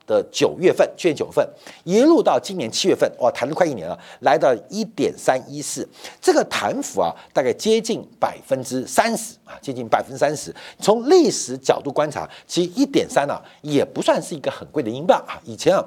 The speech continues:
世光做节目的时候，英镑一度还是一比二啊，就是一块英镑可以换两块美元，甚至英镑长期是一点八、一点九对这个，呃，呃，呃，一块英镑对一点八或一点九美元。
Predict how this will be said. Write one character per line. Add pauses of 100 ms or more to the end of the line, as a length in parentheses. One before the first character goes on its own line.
(240)
世
光
做
节
目
的
时
候， (160)
英
镑
一
度
还
是 (200)
一
比
二 (160)
啊，
就
是
一
块
英
镑 (220)
可
以
换
两
块
美
元， (220)
甚
至
英
镑
长
期
是
一
点
八、 (100)
一
点
九 (160)
对 (240)
这
个，
呃， (140)
呃，
呃，
一
块
英
镑 (140)
对
一
点
八
或
一
点
九
美
元。